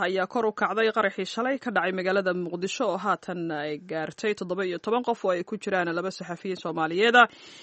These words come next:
iyo qof shaqaale ah oo ka tirsan safaaradda Shiinaha ee magaalada Muqdisho.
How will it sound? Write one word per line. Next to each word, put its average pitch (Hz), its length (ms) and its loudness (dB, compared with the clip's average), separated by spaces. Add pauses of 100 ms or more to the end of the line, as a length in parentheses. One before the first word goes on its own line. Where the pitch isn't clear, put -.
(180)
iyo 285 160 4
qof 302 160 2
shaqaale 196 400 6
ah 180 240 8
oo 175 160 -2
ka - 160 -4
tirsan 202 400 -2
safaaradda 185 480 2
Shiinaha 196 480 -2
ee 170 80 -4
magaalada 165 340 -4
Muqdisho. 165 440 -2